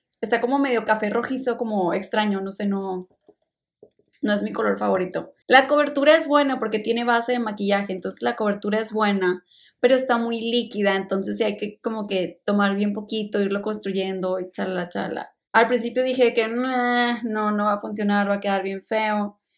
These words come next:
pero creo que era más porque, pues, la consistencia es diferente y lo apliqué como extraño. Pero cubre muy bien, o sea, por aquí ustedes saben que yo tengo un mega hueco, pero cubre súper bien el hueco.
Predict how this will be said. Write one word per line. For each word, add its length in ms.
pero 240
creo 200
que 80
era 160
más 240
porque, 600
pues, 160
la 160
consistencia 580
es 60
diferente 880
y 140
lo 80
apliqué 440
como 300
extraño. 720
Pero 280
cubre 260
muy 220
bien, 260
o 60
sea, 160
por 100
aquí 220
ustedes 260
saben 220
que 60
yo 100
tengo 220
un 120
mega 260
hueco, 400
pero 220
cubre 320
súper 380
bien 220
el 120
hueco. 560